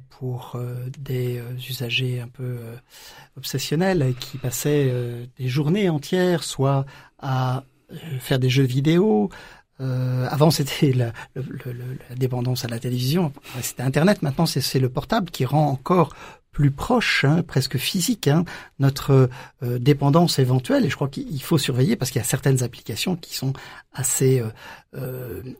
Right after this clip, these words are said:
euh, oui, addictives au sens où on fait partie de débats, hein, je pense à Twitter, je, euh,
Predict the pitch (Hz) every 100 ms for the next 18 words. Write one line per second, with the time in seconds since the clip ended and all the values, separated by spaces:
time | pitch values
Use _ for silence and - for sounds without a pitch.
0 | _ - - - - - 135 135 - 202
1 | 151 135 190 202 - - 196 208 262 -
2 | - - - _ _ _ _ _ - 147
3 | 147 - 190 170 - - - 139 131 143
4 | 139 165 196 151 156 151 131 127 - 139
5 | 170 180 208 208 - 156 127 135 131